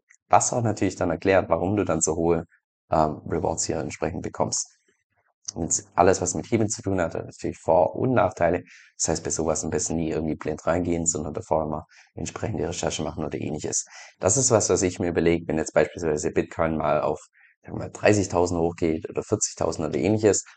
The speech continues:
und ich nach wie vor meine Liquidationsgrenze habe bei siebentausend, dann kann ich mir durchaus überlegen, ob ich da nicht vielleicht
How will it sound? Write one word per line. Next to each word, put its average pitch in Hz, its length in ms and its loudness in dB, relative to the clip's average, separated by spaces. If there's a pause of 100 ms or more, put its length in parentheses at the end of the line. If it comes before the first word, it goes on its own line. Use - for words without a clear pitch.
und 87 120 -2
ich 90 140 -2
nach 98 340 4
wie 113 80 -2
vor 95 240 6
meine 82 220 2
Liquidationsgrenze 82 960 0
habe 80 140 -6
bei 80 80 2
siebentausend, 90 760 2 (500)
dann 98 180 4
kann 120 140 4
ich 104 100 0
mir 95 80 2
durchaus 101 400 0
überlegen, 90 360 0
ob 87 100 -4
ich - 80 -12
da 85 120 2
nicht 85 160 -2
vielleicht 82 320 -2